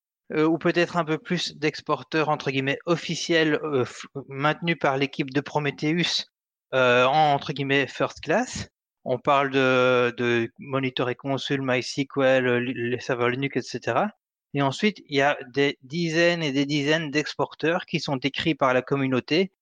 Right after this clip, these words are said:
qui permettent de monitorer toute une série de choses qui, naturellement, n'ont pas encore de support, euh, Prometheus natif.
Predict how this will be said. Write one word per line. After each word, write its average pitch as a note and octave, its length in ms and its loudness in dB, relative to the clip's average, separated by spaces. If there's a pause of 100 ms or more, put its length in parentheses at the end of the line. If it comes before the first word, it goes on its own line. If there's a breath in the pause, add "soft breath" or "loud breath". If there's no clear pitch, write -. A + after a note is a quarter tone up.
(240)
qui E3 140 0
permettent F3 360 2
de F3 60 2
monitorer E3 500 0
toute - 240 -4
une G#3+ 100 0
série F3 300 0
de C#3 140 0
choses D3+ 460 0
qui, C#3+ 520 0
naturellement, C#3 1200 0
n'ont D3+ 160 0
pas D3 160 -2
encore C#3+ 480 0
de C3+ 220 0 (320)
support, C#3 720 0
euh, B2 220 2
Prometheus C3 600 -2
natif. - 520 -4